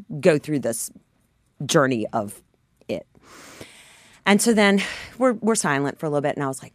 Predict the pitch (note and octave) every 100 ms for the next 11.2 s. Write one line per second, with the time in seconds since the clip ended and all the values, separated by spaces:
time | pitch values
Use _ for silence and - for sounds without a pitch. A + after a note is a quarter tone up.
0 | - E3 - C3+ - C3 C3+ B2 A#2+ -
1 | B2 A#2+ A#2+ - B2 A#2+ A#2+ A#2+ A#2 -
2 | - - _ _ A2+ A2 A2 E2+ - E2+
3 | G2 - - - - - - E3 E3+ F3
4 | E3+ F3+ - - A#5 D5+ C#4 B3 - G#3+
5 | - F3+ C#3+ B2+ G#2+ - - - _ _
6 | _ _ _ _ _ _ _ D#3 D3 C#3
7 | C3 A#2+ - _ _ _ _ _ _ _
8 | _ _ _ _ _ _ _ _ _ -
9 | - _ _ _ D#3+ D#3 E3 - F#3 F#3
10 | - _ _ _ - C#3+ D3+ E3+ G3 -
11 | C#3+ C3+